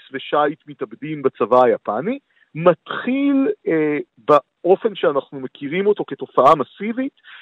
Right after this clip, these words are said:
באוקטובר אלף תשע מאות ארבעים וארבע, בקרבות על מפרץ לייטה בעיקר,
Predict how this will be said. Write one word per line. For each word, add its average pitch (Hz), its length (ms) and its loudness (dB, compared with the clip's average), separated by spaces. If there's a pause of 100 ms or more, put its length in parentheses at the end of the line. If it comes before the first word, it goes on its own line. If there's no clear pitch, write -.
(280)
באוקטובר 190 1120 4
אלף 147 160 -2
תשע 143 180 -2
מאות 135 200 -8
ארבעים 120 420 -10
וארבע, 123 460 0
בקרבות 135 600 -6
על 156 60 0
מפרץ 127 440 -2 (140)
לייטה 123 420 0 (380)
בעיקר, 214 520 4